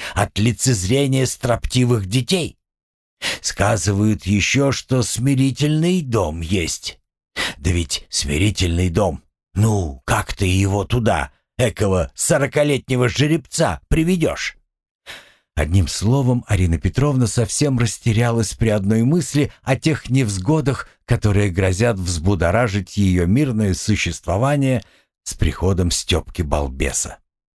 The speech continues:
"Я его к тебе в вотчину пришлю. Корми на свой счёт", пригрозилась она бурмистру. "Не на вотчинный счёт, а на собственный, свой". "За что так?"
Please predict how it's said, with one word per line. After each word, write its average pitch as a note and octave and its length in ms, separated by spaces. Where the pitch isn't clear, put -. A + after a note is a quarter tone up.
"Я A#2+ 220
его D#3 220
к - 140
тебе D#3 380
в B2+ 60
вотчину B2 680
пришлю. E2 560
Корми G3 380
на F3+ 120
свой D#3+ 300
счёт", - 500
пригрозилась F#2+ 800
она E2+ 240
бурмистру. F2 720
"Не A2+ 220
на B2 180
вотчинный G3+ 600
счёт, C3 380
а A2+ 340
на B2+ 200
собственный, B2+ 1000
свой". D#3+ 480
"За B2 300
что G#2 380
так?" - 340